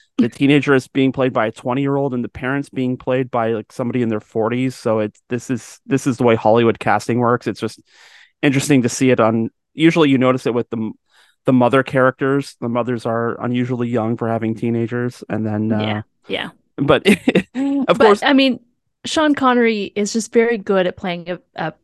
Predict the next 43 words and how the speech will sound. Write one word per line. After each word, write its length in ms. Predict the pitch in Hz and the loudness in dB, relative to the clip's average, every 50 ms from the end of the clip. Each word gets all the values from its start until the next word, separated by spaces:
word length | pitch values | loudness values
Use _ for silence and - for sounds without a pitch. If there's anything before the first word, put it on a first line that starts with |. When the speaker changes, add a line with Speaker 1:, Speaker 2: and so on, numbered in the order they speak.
| _ - - | _ -8 -6
Speaker 2:
an 140 | - 175 - | -4 -4 -2
old 340 | - - 180 180 196 185 - | 0 2 2 4 2 2 2
man. 420 | 175 165 170 165 - - - 185 - - | 0 0 0 0 -2 -2 -4 -6 0 0
Like, 160 | 208 214 - | 2 2 4
he's 120 | 262 240 - | 2 4 4
been 120 | 254 240 | 4 4
playing 360 | - - 269 262 262 262 254 | 4 2 2 4 4 4 4
the 120 | 220 190 - | 2 2 0
old 340 | - 196 202 202 208 208 - | 0 0 2 2 0 0 -2
man 260 | 196 190 185 185 190 | -2 -2 -2 -4 -4
character 400 | - - 185 165 175 - - 180 | -6 -6 -6 -6 -6 -6 -8 -10
for 160 | - - 170 | -8 -4 -4
a 60 | 165 165 | -2 -2
long 260 | 160 160 160 170 165 | -2 -2 -4 -4 -6
time. 380 | - - 165 160 170 - - | -6 -6 -6 -6 -6 -6 -6
So 340 | - - - 170 165 160 165 - | -6 -4 -2 0 0 0 0 0
Speaker 1:
<laughs> 20 | |
Speaker 2:
it 280 | 190 - - 190 - - 214 | -2 -2 0 -2 -2 0 0
doesn't 180 | 285 269 294 | 0 2 2
actually 240 | 294 269 - - 247 | 2 2 2 2 2
matter 300 | 226 220 208 214 208 202 | 2 2 2 2 2 2
what 180 | 196 196 180 175 | 2 2 0 -2
his 180 | 208 196 196 - - | -2 -6 -8 -6 -4
age 300 | 190 196 226 240 - 277 | -2 -2 -2 -4 -4 -4
was. 360 | 285 294 311 330 320 311 - | -4 -2 -2 -4 -4 -4 -4
It's 220 | 202 185 - - | -4 -4 -4 -4
like, 220 | 220 214 226 - - - _ _ _ - | -4 -4 -4 -6 -12 -20 _ _ _ -8
it's 240 | 202 175 - - 214 | -8 -8 -6 -4 -4
like 180 | 208 208 208 | -4 -2 -2
he 120 | - 233 214 | 0 0 0
was 100 | 202 - | -2 -2
playing 400 | - - 214 190 190 196 185 170 | -4 -2 -2 0 -2 -2 -2 -4
a, 140 | 160 165 - | -6 -6 -8
you 120 | - 190 180 | -8 -6 -4
know, 100 | 170 170 | -2 -2
a 40 | |
man 220 | 175 175 175 175 185 | -2 -2 -2 -2 -2
in 120 | 180 175 | -4 -4
his 100 | 175 170 - | -6 -6 -4
seventies 520 | - 175 170 175 170 170 170 165 - - | -4 -4 -4 -6 -8 -10 -10 -12 -10 -12
for 80 | - 165 | -8 -6
the 100 | 175 165 | -4 -2
last, 500 | 170 160 156 165 165 - - - - | 0 0 0 0 -2 -4 -6 -8 -10